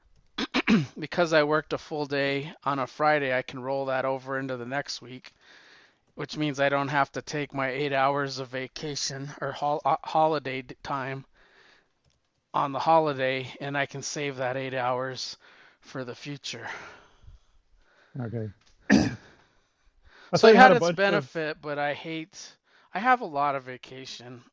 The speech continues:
Speaker 1: I'm not at the
Speaker 2: Yeah.
Speaker 1: threshold. I'm at, like, three, I'm at,
Speaker 2: Okay.
Speaker 1: like, three thirty right now, and, uh, you can only go up to four hundred.
Speaker 2: Okay, so you still have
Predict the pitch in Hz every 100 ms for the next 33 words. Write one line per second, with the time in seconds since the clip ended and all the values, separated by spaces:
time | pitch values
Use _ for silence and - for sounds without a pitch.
0 | - 165 190 196 180 - 127 123 139 -
1 | 131 123 127 - _ _ - 160 160 160
2 | 139 135 - 151 156 147 - _ _ _
3 | _ _ _ _ - 139 185 185 160 -
4 | - 165 170 160 170 - - 147 151 170
5 | 185 185 - _ - - 156 165 170 180
6 | 185 - _ _ _ _ _ _ _ _
7 | _ 156 143 143 139 139 135 135 156 160
8 | 160 143 160 151 127 135 135 - - -
9 | - _ - 135 127 135 135 123 120 117
10 | 120 - _ _ _ _ - - 190 139
11 | 123 127 113 147 113 - 120 120 120 117